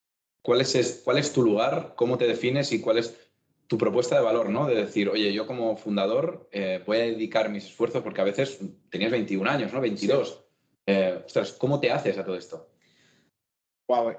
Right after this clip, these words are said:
Speaker 2: em, la verdad es que, em, ahora visto un po-, con perspectiva soy capaz de entender un poco mejor cosas que me pasaron y cosas que vivía, ¿no?
Speaker 1: Ujú.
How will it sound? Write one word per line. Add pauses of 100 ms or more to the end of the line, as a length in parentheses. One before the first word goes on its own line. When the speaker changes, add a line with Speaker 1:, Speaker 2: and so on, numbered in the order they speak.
Speaker 2:
em, (960)
la
verdad
es
que,
em,
ahora
visto
un
po-,
con
perspectiva
soy
capaz
de
entender
un
poco
mejor
cosas
que
me
pasaron
y
cosas
que
vivía,
¿no?
Speaker 1:
Ujú.